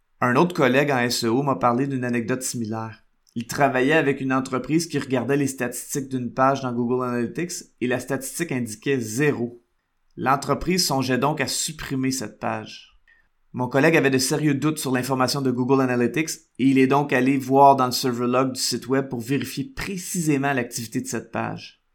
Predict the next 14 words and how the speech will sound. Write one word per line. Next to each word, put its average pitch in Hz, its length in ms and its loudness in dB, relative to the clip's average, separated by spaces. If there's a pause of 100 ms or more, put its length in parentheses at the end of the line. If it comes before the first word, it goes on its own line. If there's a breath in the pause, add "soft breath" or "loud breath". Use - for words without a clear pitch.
(280)
Eh 131 100 0
bien, 135 120 0
cette 135 200 -4
page 135 200 2
avait 120 140 -2
beaucoup 131 560 -8
d'activité 117 760 -4
et 123 100 -2
l'enlever 131 440 2
aurait 120 160 0
été 113 160 -4
une 117 140 -6
grave 120 420 2
erreur. 107 520 -10